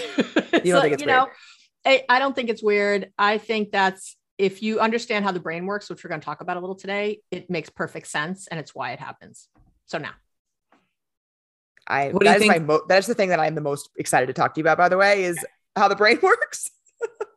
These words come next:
Speaker 3: So what
Speaker 1: Um,
Speaker 3: do you think the split is, Abby, from people who viewed the story who polled yes versus no? Or weird versus
Speaker 2: Oh.
Speaker 3: nah, sorry.
Speaker 2: Um, ooh, ooh. Um, I'm gonna guess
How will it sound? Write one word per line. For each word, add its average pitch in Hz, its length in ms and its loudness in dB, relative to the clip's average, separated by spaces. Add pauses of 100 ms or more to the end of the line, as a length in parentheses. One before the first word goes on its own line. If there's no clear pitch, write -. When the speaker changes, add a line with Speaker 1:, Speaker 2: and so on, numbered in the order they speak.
(1040)
Speaker 3:
So 233 200 6
what 214 140 6
Speaker 1:
Um, 214 40 8
Speaker 3:
do 233 60 6
you 240 80 6
think 240 340 2
the 214 160 6
split 185 500 2
is, 135 360 0 (300)
Abby, 147 380 -2 (120)
from 147 480 2 (140)
people 165 240 -2
who 151 240 -2
viewed 143 220 -2
the 143 60 -8
story 135 300 0
who 135 140 -8
polled 135 320 -2
yes 131 220 0
versus 135 340 -12
no? 92 240 -8 (340)
Or 170 140 6
weird 240 260 6
versus 214 280 4
Speaker 2:
Oh. - 20 -6
Speaker 3:
nah, 120 200 -4
sorry. - 380 0 (720)
Speaker 2:
Um, 240 560 2 (520)
ooh, 196 60 -8
ooh. 208 960 -2
Um, 294 400 2 (100)
I'm 269 180 -2
gonna 311 200 -6
guess 214 680 -4